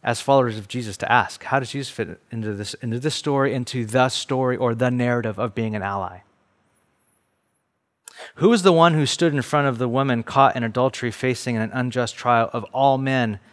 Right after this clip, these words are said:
and said, with all his male rabbinic authority, "Let he without sin cast the first stone"?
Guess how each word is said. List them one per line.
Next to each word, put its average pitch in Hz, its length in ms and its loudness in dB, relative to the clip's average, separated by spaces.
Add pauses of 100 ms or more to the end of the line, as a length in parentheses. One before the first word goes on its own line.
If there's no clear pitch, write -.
(220)
and 120 180 -4
said, 127 480 4 (320)
with 120 260 -4
all 143 220 8
his 139 280 0
male 139 380 4
rabbinic 127 500 2
authority, 107 800 -2 (520)
"Let 123 260 4
he 147 260 0
without 127 420 4
sin 123 320 0
cast - 380 -2
the 123 80 -2
first - 300 -8
stone"? 95 460 -6